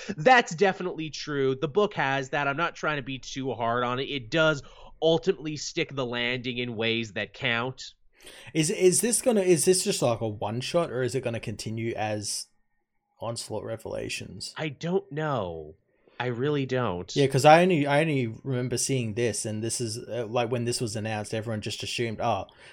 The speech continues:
Speaker 2: this is just, like, the final part of Way of X, and then it's, that, that's it. It's not gonna be
Speaker 1: That
Speaker 2: anything else."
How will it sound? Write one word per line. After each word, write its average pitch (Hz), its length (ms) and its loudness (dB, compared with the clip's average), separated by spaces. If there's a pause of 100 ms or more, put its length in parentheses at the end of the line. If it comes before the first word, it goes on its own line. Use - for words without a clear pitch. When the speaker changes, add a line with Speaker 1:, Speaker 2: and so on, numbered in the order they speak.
(140)
Speaker 2:
this 117 200 -4
is 110 80 -8
just, 123 240 -2
like, 113 180 0
the 110 60 -6
final 110 380 -4
part 110 320 0
of 101 180 -4
Way 104 200 0
of 98 120 -6
X, 104 300 -4
and 101 120 -6
then 101 140 -6
it's, 101 180 -10
that, 107 220 -6
that's 107 300 -4
it. 104 200 -4 (160)
It's - 160 -14
not 104 120 -6
gonna 101 140 -4
be 101 160 -6
Speaker 1:
That 98 120 -2
Speaker 2:
anything 101 220 2
else." - 340 -8